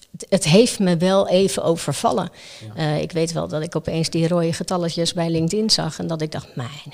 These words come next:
Speaker 1: hemel." Het is net of, eh, nou ja, plat gezegd, mijn mobieltje gaat ontploffen.
Speaker 2: Ja.
Speaker 1: Ehm, dat vond ik wel, best wel even spannend, hè? Dat, dat zijn van die momenten, dan hoor je dan anderen zeggen van: "Nou, opeens gebeurde dat en dat."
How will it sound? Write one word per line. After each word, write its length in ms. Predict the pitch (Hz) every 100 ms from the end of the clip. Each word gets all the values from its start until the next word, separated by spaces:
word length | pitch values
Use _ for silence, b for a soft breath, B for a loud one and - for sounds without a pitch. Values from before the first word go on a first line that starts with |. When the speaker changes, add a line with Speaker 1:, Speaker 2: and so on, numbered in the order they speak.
| -
Speaker 1:
hemel." 460 | - 175 160 165 170 B B 175 B
Het 120 | 180
is 100 | 190
net 220 | 180 175 175
of, 280 | 165 -
eh, 80 | 165 160 156 151 156
nou 220 | 185 170
ja, 180 | 165 165 175
plat 200 | 170 160
gezegd, 360 | - - 170 -
mijn 180 | 175
mobieltje 420 | 185 185 233 285 226
gaat 180 | 208
ontploffen. 580 | 180 175 - 170 160 247 330 B
Speaker 2:
Ja. 160 | B 85 B B 180 180 175 170
Speaker 1:
Ehm, 240 | 175 170 170
dat 120 | 202
vond 180 | - 320
ik 60 |
wel, 140 | 240 214
best 260 | 202 269
wel 100 | -
even 220 | 147 151 208
spannend, 580 | - 302 311 220 170 196
hè? 200 | 196 277
Dat, 220 | 262 175 -
dat 120 | 185
zijn 260 | 180 175
van 120 | 170 170
die 80 | 180
momenten, 460 | 175 175 185 196
dan 120 | 165
hoor 220 | 165 165 165
je 120 | 170
dan 200 | 160 160
anderen 340 | 185 220 202
zeggen 260 | 175 170 170
van: 160 | -
"Nou, 120 | 170 233
opeens 500 | 151 - 170 175 -
gebeurde 400 | 175 180 170 165
dat 200 | 175 165
en 140 | 170
dat." 260 | 175 240